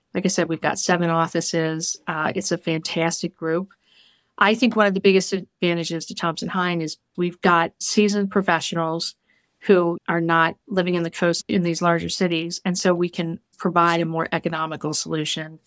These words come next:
to clients with, you know, just within our investment management group, we've got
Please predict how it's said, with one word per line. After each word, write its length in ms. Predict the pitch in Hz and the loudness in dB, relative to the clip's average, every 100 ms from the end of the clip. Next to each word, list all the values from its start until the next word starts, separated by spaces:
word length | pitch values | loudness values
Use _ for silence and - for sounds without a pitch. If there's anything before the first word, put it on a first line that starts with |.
| _ | _
to 220 | - - 190 | 0 2 2
clients 760 | - 151 147 147 156 - - - | 0 -4 -4 -4 -6 -6 -6 -8
with, 460 | 165 175 170 - - _ _ _ _ _ - | 2 4 4 2 -8 _ _ _ _ _ 0
you 100 | 190 | 4
know, 120 | 175 | 6
just 240 | 233 233 | 4 6
within 200 | 226 196 | 4 4
our 120 | 175 160 | 2 2
investment 380 | 165 160 - | 2 0 0
management 500 | 165 165 160 - 151 | 0 0 -2 -6 -8
group, 260 | 143 160 151 | -4 -6 -6
we've 180 | 170 160 | -8 -4
got 280 | 156 151 | 0 0